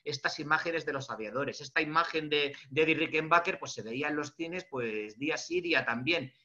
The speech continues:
Y ya, digamos que algo, algo queda ya en la, en la mente de, pues, de muchos estadounidenses, pero en concreto de Bessie, como veremos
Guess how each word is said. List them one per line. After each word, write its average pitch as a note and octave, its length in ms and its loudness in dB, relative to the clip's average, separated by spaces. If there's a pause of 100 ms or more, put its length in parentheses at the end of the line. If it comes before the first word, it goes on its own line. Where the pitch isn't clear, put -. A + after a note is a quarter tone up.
(300)
Y E3 100 -2
ya, B3+ 340 10 (300)
digamos A3 480 2
que A3+ 140 4
algo, A3 400 6
algo A3+ 320 4
queda D3 280 4
ya C3 220 4
en A#2+ 140 -2
la, A2+ 500 2
en D3 160 -4
la D3+ 100 6
mente D#3+ 460 2
de, B2+ 360 -2
pues, B2 260 -10
de - 440 -2
muchos F3 300 -2
estadounidenses, D#3+ 800 0
pero C#3 140 -4
en B2+ 60 -2
concreto C3 440 -6
de B2 120 -2
Bessie, A#2 320 -6
como A2+ 260 -6
veremos D3 480 -6